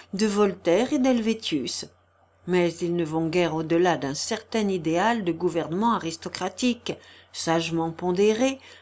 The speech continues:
où ils auraient de droit les premières places. Tu peux juger de leur logique et de leur bonne foi à tous,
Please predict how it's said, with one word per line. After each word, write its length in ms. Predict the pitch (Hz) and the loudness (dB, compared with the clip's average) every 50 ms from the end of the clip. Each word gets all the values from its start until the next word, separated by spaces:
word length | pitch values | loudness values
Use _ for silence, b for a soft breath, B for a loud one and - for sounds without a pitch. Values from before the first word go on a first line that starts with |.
| B B _ _ _ - | B B _ _ _ 2
où 180 | 277 302 311 330 | 6 10 10 10
ils 240 | 311 294 262 294 | 8 6 4 2
auraient 340 | 285 277 254 269 285 277 254 | 2 2 4 2 2 2 2
de 200 | 196 170 175 170 | 2 2 0 0
droit 420 | 165 175 165 175 214 277 302 262 165 151 | 2 0 -2 2 2 2 2 2 0 -4
les 100 | 151 147 | -6 -6
premières 460 | - - - 139 160 175 185 - - | -6 -6 -4 -4 -2 -2 -2 -4 -4
places. 540 | - 208 147 - - - - - - - _ _ _ _ _ _ _ _ _ _ _ _ _ _ _ _ - | -2 -2 -2 -2 -4 -6 -6 -6 -6 -6 _ _ _ _ _ _ _ _ _ _ _ _ _ _ _ _ -6
Tu 120 | - 214 180 | -4 -4 0
peux 160 | 175 202 208 | 4 4 4
juger 360 | 180 196 208 196 196 208 196 | 4 4 0 4 4 4 4
de 120 | 180 196 | 6 6
leur 240 | 185 180 175 143 151 | 4 4 4 4 2
logique 540 | 165 190 202 202 233 262 240 233 - - B B B B B | 2 2 2 2 2 0 -2 -2 -4 -12 B B B B B
et 120 | 202 190 | 4 6
de 100 | 190 196 | 6 8
leur 220 | 180 180 165 147 | 8 6 4 4
bonne 280 | 160 180 220 269 294 302 | 2 2 4 6 6 4
foi 400 | - - - 240 175 156 - - - | 4 2 2 4 4 4 2 -2 -4
à 100 | 170 165 | -6 -6
tous, 420 | - - - 175 165 - - - | -4 -4 -4 -4 -2 0 -2 -2